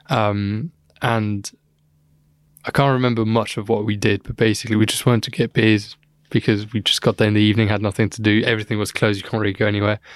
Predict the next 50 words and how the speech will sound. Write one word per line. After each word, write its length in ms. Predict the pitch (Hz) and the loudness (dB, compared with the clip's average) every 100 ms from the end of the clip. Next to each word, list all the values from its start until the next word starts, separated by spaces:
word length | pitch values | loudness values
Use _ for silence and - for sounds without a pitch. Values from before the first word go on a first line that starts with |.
| - - - - - - | -20 -20 -20 -20 -10 -2
And 460 | 117 107 104 110 - _ _ _ _ 151 _ - | -2 -2 -6 -10 -20 _ _ _ _ -18 _ 0
we 140 | 185 127 | 4 4
walked 280 | 131 117 | 4 0
around 200 | 127 110 | 0 0
the 60 | 107 | -2
city. 520 | - 117 - - 151 - | -2 -4 -4 -10 -6 2
We 160 | 127 | 2
thought 360 | - - 117 - _ _ _ _ _ _ _ _ | 4 2 2 0 _ _ _ _ _ _ _ _
we'd 320 | - 123 117 - | -2 2 2 2
see 220 | - 110 | 2 2
a 60 | |
bit 160 | 104 113 | 4 2
of 120 | 107 | 4
it 80 | 127 | 2
just 180 | 127 113 | 0 -2
to, 200 | - 104 | 0 2
like, 220 | 104 101 | 0 -2
you 120 | 170 117 | -2 0
know, 160 | 104 - | 0 -4
just 260 | - - - - | -6 -6 -6 -4
find 320 | 139 110 110 | -2 0 -2
a 40 | |
supermarket 640 | 107 - 117 110 117 104 - | -6 -2 -2 0 0 0 -2
to 60 | 123 | -2
get 140 | 107 | -2
beers. 260 | - 120 139 - - - - - - _ _ _ _ _ - | -2 -2 -2 -6 -14 -12 -12 -16 -20 _ _ _ _ _ -4
I 60 | 190 | 0
swear 200 | 147 123 | 2 2
it 120 | 120 | 2
only 200 | 117 113 | 0 0
took 240 | - 110 | -2 0
us, 120 | - | 0
like, 120 | - - | -2 -4
half 240 | 110 104 | -4 -4
an 40 | 110 | -2
hour 180 | 104 101 | -2 -2
and 100 | 98 | -4
we 60 | 101 | -2
saw 180 | - | 0
the 80 | - | 0
whole 160 | 113 107 | 0 -2
city. 340 | - 107 104 | -4 -4 -2
We 100 | 104 | 0
were 160 | 101 101 | 0 0
going, 320 | 107 107 104 | -2 -4 -4
like, 180 | 104 - | -10 -8
in 80 | 98 | -6
a 40 | |
circle 420 | - 110 - - | -2 -2 -2 -4
already. 420 | 107 107 101 120 | 0 0 0 -4